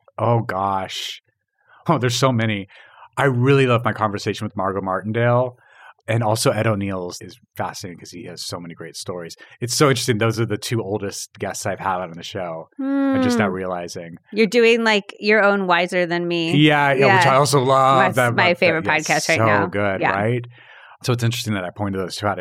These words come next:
Speaker 1: Also, Bryan Cranston, who's coming up, is a pretty fascinating one. But, you know, start at the beginning. The very first episode's Julie Bowen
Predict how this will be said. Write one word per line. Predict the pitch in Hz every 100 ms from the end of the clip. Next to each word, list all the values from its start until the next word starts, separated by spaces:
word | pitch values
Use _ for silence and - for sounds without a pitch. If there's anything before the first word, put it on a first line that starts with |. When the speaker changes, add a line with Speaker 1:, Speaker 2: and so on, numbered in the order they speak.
| 90 107
Speaker 1:
Also, | -
Bryan | 104 95
Cranston, | 95 98 95 - 82
who's | 87
coming | - 90 82
up, | 82
is | 90 - - _
a |
pretty | - 87 80 -
fascinating | 80 - 87 76 78
one. | 78 78 _ - - - -
But, | 185
you | 233
know, | 269
start | 185 - 156
at | 226
the |
beginning. | 240 220 104 165 90 78 -
The | 147
very | 151 180
first | 180 -
episode's | 127 - 123 -
Julie | 104 98
Bowen | 92 95 87 82